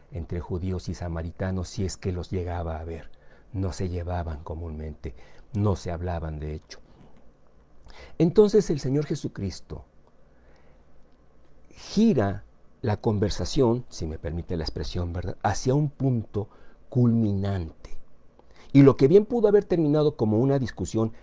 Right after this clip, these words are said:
estéril, eh, lastimosa, se convierte en una conversación que genera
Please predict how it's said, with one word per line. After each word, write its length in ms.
estéril, 680
eh, 500
lastimosa, 1120
se 200
convierte 880
en 140
una 200
conversación 840
que 160
genera 720